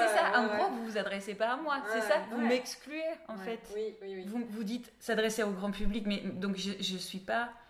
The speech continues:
Speaker 1: je, j'en suis pas, selon, selon votre conception des choses. Donc l'idée, c'est de pouvoir dire, bah non. <laughs> Via, via donc, on va trouver ensemble des solutions.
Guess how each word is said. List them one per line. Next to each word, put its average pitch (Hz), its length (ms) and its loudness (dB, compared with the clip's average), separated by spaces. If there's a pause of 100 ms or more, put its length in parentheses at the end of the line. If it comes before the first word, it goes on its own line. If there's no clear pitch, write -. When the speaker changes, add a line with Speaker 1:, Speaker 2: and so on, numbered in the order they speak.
(160)
Speaker 1:
je, 196 180 -2
j'en 190 220 2
suis 233 180 -2
pas, 320 180 6 (520)
selon, 196 480 0
selon 196 240 0
votre 190 260 -4
conception 190 420 -8
des 180 120 -2
choses. 180 200 -10 (360)
Donc 202 180 2
l'idée, 240 260 2
c'est 240 160 -2
de 196 80 0
pouvoir 190 400 -2
dire, 160 280 -10
bah - 60 -14 (200)
non. 180 140 -2 (640)
<laughs> - 0 - (200)
Via, 214 380 4 (200)
via 240 280 6
donc, 247 300 2 (160)
on 208 80 0
va 196 160 10
trouver 220 360 -2
ensemble 247 340 0
des 220 80 0
solutions. 202 440 -4